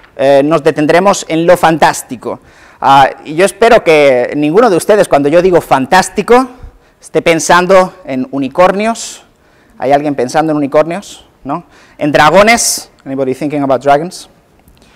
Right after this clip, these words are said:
¿No? Eh, magos. ¿Sí? No deberíamos pensar ni en unicornios, ni en dragones, ni en magos. Esto no es lo fantástico.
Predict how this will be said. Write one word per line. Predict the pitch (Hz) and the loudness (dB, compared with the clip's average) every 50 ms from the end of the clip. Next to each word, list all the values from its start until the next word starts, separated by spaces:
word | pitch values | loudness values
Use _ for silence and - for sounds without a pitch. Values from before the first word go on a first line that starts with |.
| _ _ _ _ _ _ _ _ - | _ _ _ _ _ _ _ _ -4
¿No? | 120 135 151 151 - - _ _ _ _ _ _ - | -2 -2 -2 -2 -6 -20 _ _ _ _ _ _ -4
Eh, | - 131 143 156 160 147 147 123 - - - _ _ - | 0 2 4 4 4 4 2 0 -4 -10 -20 _ _ -6
magos. | 143 160 185 196 190 226 240 - - - - - - - - - _ _ _ - - - _ _ _ _ _ _ _ _ _ _ _ _ _ | 0 2 2 4 4 2 2 2 0 -4 -4 -6 -8 -12 -16 -20 _ _ _ -20 -20 -20 _ _ _ _ _ _ _ _ _ _ _ _ _
¿Sí? | - - - 147 165 | -16 -10 -8 -6 -4
No | 165 160 196 202 | -2 0 0 2
deberíamos | 202 196 185 170 175 180 170 165 160 151 | 2 2 4 4 4 4 4 2 0 -2
pensar | - 156 143 143 - 185 175 175 165 | -2 -2 -2 0 2 2 2 2 2
ni | 156 156 | 0 -2
en | 143 143 | 0 0
unicornios, | 143 135 135 - - 185 185 180 175 175 170 160 147 | -2 -2 -4 0 2 2 2 2 2 -2 -2 -2 -2
ni | 151 147 | -4 -4
en | 147 | -2
dragones, | 135 131 131 135 151 165 170 160 147 | 0 0 0 0 0 0 -2 -2 -4
ni | 151 165 170 | -4 -4 -4
en | 156 151 156 | -2 -2 0
magos. | 160 165 160 160 165 - | 0 0 2 0 0 -2
Esto | 139 143 - - 143 139 | -4 -8 -8 -6 -6 -4
no | 147 170 190 190 | -2 -2 0 0
es | 180 165 151 | 0 -2 -2
lo | 160 156 143 | -2 -4 -4
fantástico. | - 151 131 135 131 170 170 - - 180 170 - 180 175 | -2 -4 -6 -2 0 0 -2 -2 -4 -10 -8 -6 -6 -8